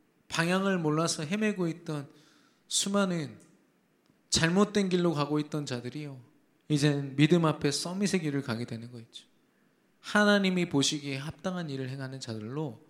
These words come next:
치유되었습니다. 크고 비밀한 일이 어떤 일인지는 모릅니다. 구체적으로 설명해달라면 저도,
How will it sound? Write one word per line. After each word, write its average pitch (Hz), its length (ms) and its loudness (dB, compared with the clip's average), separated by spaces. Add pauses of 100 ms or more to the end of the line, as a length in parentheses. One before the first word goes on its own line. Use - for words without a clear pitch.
(100)
치유되었습니다. - 720 -10 (1040)
크고 269 320 6
비밀한 214 520 8
일이 196 220 6
어떤 233 400 4
일인지는 202 480 4
모릅니다. 139 420 4
구체적으로 214 600 4
설명해달라면 196 760 0
저도, 143 480 0